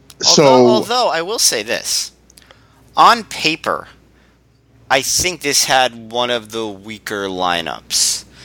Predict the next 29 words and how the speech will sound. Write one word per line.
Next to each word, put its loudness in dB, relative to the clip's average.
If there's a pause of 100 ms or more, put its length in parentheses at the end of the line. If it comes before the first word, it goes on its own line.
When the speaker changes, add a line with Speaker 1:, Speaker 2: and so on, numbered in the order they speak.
(300)
Speaker 1:
Like, 2
if 0
you -2
just 0
look 0
at, 2
like, 0
the 0
match 0
listing, 0 (240)
in -16
terms, -6
there's -4
no -2
title -2
matches, 0 (280)
a -4
lot 6
of, 2
like, 2
kinda -2
goofy -8
stipulations, 2 (640)
um, 2
which -6
we'll -6
get 0
to. -2 (480)
But 2